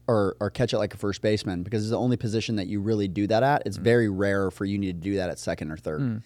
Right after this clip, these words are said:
Speaker 1: You know, like, when there's a bang, bang force play, it,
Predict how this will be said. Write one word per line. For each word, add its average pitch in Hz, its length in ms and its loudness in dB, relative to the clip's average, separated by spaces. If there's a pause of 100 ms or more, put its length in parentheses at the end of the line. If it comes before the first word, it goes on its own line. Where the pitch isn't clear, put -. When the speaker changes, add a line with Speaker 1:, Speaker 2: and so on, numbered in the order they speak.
(260)
Speaker 1:
You 147 80 6
know, 139 100 10
like, 117 220 6 (400)
when 143 160 8
there's 127 160 8
a 110 40 6
bang, 117 320 6
bang 107 300 4 (160)
force 117 260 2
play, 123 380 6 (320)
it, 110 180 2